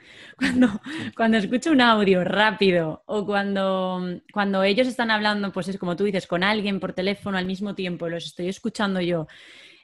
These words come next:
Speaker 1: es como que hay, hay tres conversaciones que se mezclan y realmente para mí es como, claro, por supuesto,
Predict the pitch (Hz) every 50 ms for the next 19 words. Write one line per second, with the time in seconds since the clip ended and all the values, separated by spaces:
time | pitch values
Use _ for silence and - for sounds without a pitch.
0 | _ _ _ _ _ - 240 - - 302 277 269 214 247 233 226 214 - - 220
1 | 214 - 262 254 254 - - 269 247 240 202 233 226 240 233 220 208 - - 208
2 | - 208 202 208 208 208 - - 269 294 285 - - - 165 180 196 196 202 214
3 | 226 233 254 311 - 233 202 190 190 190 208 262 277 - - 240 214 190 185 175
4 | - - _ _ _ _ - 190 185 208 214 185 190 175 156 180 - 180 160 -
5 | 190 -